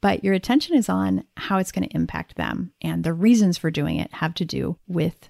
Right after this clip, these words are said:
what's going on for them. Now, on the other hand, submissive attention, where your attention is gonna go if you're in the submissive role, is inward.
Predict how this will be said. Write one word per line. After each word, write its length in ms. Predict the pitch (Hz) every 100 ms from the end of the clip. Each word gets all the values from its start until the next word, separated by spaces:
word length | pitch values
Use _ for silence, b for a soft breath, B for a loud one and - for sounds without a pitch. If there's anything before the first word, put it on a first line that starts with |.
| _ -
what's 180 | 160
going 200 | - 95
on 120 | - -
for 100 | 214
them. 240 | 269 185 - _ _
Now, 160 | 208 202
on 100 | 208
the 120 | 254
other 220 | 294 330 233
hand, 380 | 135 - - - _ _ _
submissive 680 | - 214 185 202 294 - 269
attention, 500 | 190 - - - -
where 160 | - 180
your 140 | 233
attention 380 | 294 269 247 226
is 120 | 180
gonna 280 | 170 147 220
go 480 | 285 233 175 170 - _
if 180 | 185 -
you're 280 | 190 190 220
in 180 | 220 190
the 80 | 185
submissive 600 | - 180 277 - 196 165
role, 320 | 143 - - _
is 380 | 190 196 196 - -
inward. 480 | 254 220 85 -